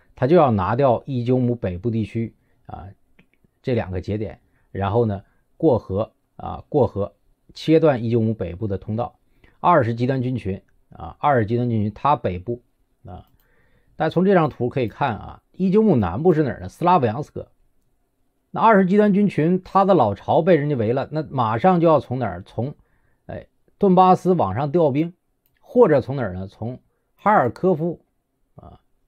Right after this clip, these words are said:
从哈尔科夫，从这个北顿涅茨克沿岸萨尔基夫啊、舍斯克拉韦这个方向后撤，后撤回啊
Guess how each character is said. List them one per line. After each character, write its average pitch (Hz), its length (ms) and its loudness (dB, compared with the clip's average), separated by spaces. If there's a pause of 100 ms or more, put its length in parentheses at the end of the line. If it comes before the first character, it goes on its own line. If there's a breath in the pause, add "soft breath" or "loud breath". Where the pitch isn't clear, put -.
(1120)
从 151 200 -6
哈 185 100 0
尔 151 100 2
科 147 120 0
夫， 147 220 -8 (100)
从 151 200 -8
这 180 100 0
个 143 200 -6 (420)
北 123 200 2
顿 185 120 0
涅 175 140 4
茨 127 100 -8
克 170 120 2
沿 - 180 2
岸 160 320 -6
萨 - 260 -4
尔 135 180 2
基 170 140 -4
夫 - 280 -8 (220)
啊、 120 140 -20 (800)
舍 131 260 -2
斯 160 120 -6
克 175 160 0
拉 175 100 4
韦 - 180 -2
这 180 120 -2
个 160 60 0
方 107 180 -2
向 101 200 -8 (760)
后 165 200 -2
撤， - 240 -6 (640)
后 196 260 2
撤 156 220 4
回 110 320 -2 (380)
啊 90 260 -18